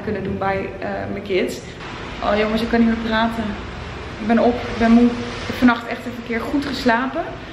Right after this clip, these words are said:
Acht uur achter elkaar. En de afgelopen weken gewoon, eh, door drukte, door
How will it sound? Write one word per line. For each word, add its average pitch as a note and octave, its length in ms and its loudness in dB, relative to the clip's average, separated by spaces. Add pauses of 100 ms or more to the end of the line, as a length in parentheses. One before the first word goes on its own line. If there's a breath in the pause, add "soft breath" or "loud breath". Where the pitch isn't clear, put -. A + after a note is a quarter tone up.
(180 loud breath)
Acht - 400 -2
uur A#3 280 4
achter A#3+ 320 0
elkaar. A#3 460 2
En - 80 0
de G#3 60 0
afgelopen G#3+ 460 0
weken G#3+ 320 4
gewoon, G#3 320 -2
eh, G#3 60 0 (120)
door G#3 160 0
drukte, A3+ 440 0
door G3+ 440 -2